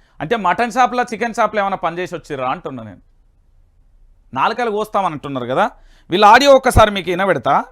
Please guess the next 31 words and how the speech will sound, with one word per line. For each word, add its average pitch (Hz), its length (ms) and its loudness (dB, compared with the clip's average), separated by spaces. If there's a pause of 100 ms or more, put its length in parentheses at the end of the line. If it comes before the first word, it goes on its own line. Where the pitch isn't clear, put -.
మీరు 160 140 0
వినాలి 156 280 2
ఖచ్చితంగా. 139 560 -2 (420)
ఈయన 202 120 2
నాలుకలు 226 440 4
కోస్తా 214 360 2
అని 196 120 2
ఎందుకు 180 240 -2
మాట్లాడిండు, 160 680 2
ఏం 160 220 -4
కథ - 220 2
అనేది 147 480 -2 (400)
ఒక్కసారి 180 400 2
తెలంగాణ 220 420 4
ప్రాంత 180 300 2
బిడ్డలందరూ 151 520 0
కూడా 175 160 -4
వినాలి. 131 280 -2 (580)
ఎందుకు 226 280 0
అంటే 240 220 4
పూర్తి 233 340 0
స్థాయిలో 220 280 4
కూడా 196 460 4 (540)
వీళ్ళు 185 180 0
మాట్లాడే 202 440 6
భాష 180 300 8
కానీ, 170 400 -2
వీళ్ళు 175 200 -2
మాట్లాడుతున్నది 180 680 2
ఏంది, 160 340 -4 (260)
ఉం? 208 180 -4